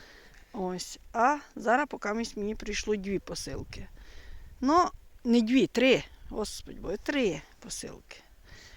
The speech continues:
І кожній посилки я покажу відео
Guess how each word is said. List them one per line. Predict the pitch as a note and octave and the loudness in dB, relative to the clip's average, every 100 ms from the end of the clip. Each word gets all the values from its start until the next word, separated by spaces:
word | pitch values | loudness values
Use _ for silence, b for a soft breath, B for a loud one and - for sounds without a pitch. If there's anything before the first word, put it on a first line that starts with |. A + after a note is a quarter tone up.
| B | B
І | - C#4+ E4 - | -4 -2 -2 -2
кожній | C#4+ C#4 B3+ | -2 0 -2
посилки | A3 A3 - C#4 C#4 - | -2 -6 -2 0 -2 -4
я | A3+ A3 | -2 -2
покажу | - G#3+ G3 F#3+ F#3 | -2 -2 0 0 -2
відео | F3 A3+ B3 C4+ C#4 | -2 -2 0 2 0